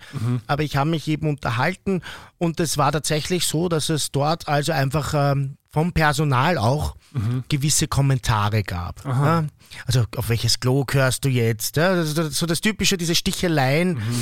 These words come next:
Speaker 2: äh, bei queeren Jugendlichen, bist du der Bruder Madel, so in diese Richtung.
Speaker 1: Mhm.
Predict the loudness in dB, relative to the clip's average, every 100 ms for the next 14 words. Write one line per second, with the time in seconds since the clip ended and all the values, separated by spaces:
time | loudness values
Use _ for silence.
0 | -6 -4 -2 0 0 -2 -2 0 2 2
1 | 0 0 -2 -2 -2 0 -2 -2 -10 -4
2 | -2 0 -2 -2 0 2 2 2 2 2
3 | 2 0 0 -2 0 0 0 0 -2 -8
4 | -6